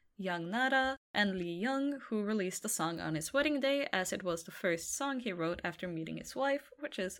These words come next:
adorable. S G Wannabe's <laughs> Kim Jin-ho also released a song on his wedding day, with his wife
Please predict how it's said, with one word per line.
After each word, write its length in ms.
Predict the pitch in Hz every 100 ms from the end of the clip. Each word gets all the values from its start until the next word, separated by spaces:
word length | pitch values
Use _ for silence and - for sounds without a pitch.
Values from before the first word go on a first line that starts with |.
| -
adorable. 600 | 226 320 262 165 156 - - - _
S 200 | - 262
G 120 | 311
Wannabe's 580 | 294 226 180 175 170 - -
<laughs> 60 |
Kim 300 | - - 240 233
Jin-ho 520 | 180 170 180 170 285 _
also 380 | - 240 269 269
released 400 | 254 240 180 185
a 60 | 202
song 460 | - 165 160 165 -
on 160 | 156 160
his 260 | 170 160
wedding 320 | 214 294 302
day, 320 | 277 262 269 269
with 260 | 226 247 269
his 220 | 330 -
wife 300 | 226 214 226